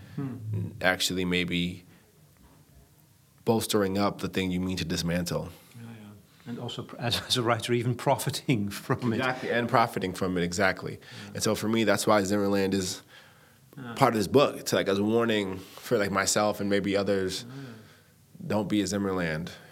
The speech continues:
Speaker 2: you know?
Speaker 1: 'Cause you can also read it as, as an image of the game world where,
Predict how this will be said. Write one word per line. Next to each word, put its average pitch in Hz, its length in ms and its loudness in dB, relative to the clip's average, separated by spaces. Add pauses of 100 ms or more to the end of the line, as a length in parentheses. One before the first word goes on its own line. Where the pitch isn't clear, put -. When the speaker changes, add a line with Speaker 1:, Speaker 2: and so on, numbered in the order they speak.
(120)
Speaker 2:
you 92 80 -6
know? 92 180 -2 (800)
Speaker 1:
'Cause - 180 -2
you 113 60 -6
can 131 120 2
also 143 280 4
read 127 320 2
it 123 140 2
as, 110 280 2 (1040)
as 110 220 -2
an 113 140 4
image 131 400 2
of 110 500 -2 (100)
the 123 100 -4
game 123 520 2
world 107 600 -4 (560)
where, 110 440 0